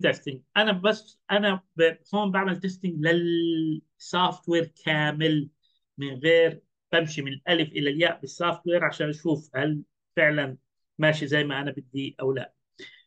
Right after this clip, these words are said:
User acceptance testing، هاي طبعًا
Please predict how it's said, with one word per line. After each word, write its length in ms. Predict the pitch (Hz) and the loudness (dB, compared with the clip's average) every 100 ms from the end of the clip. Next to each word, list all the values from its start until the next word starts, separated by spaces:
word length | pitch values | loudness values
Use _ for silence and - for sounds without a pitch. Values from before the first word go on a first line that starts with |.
| _ | _
User 320 | 214 202 208 185 | 2 6 6 4
acceptance 440 | - 196 196 185 | 0 0 0 0
testing، 540 | - 196 - 180 160 | 0 -2 0 -2 -2
هاي 420 | 185 202 196 196 - | 0 2 0 -4 -8
طبعًا 440 | 180 170 170 170 | -8 -2 -2 -4